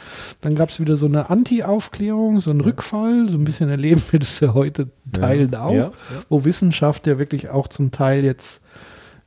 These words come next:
Speaker 1: weggedrängt
Speaker 2: Ja.
Speaker 1: wird in vielen Bereichen, sei es der Klimawandel,
Speaker 2: Ja.
Speaker 1: sei es im Bereich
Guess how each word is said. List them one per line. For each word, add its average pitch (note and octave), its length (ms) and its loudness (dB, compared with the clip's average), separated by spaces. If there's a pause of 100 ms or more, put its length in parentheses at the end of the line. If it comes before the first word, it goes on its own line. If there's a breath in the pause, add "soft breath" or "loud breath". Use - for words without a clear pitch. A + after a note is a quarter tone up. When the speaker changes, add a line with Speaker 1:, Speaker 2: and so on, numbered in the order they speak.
(120)
Speaker 1:
weggedrängt A3+ 760 2
Speaker 2:
Ja. F#3+ 120 -4
Speaker 1:
wird A#3+ 240 0
in A3 140 -2
vielen G3+ 320 0
Bereichen, G3 500 -2
sei C#3+ 180 -6
es C#3 120 -8
der B2 120 -8
Klimawandel, F#3+ 960 2
Speaker 2:
Ja. E3 100 0
Speaker 1:
sei C3 240 2
es C3+ 240 -4
im C3 180 -4
Bereich B2+ 800 -2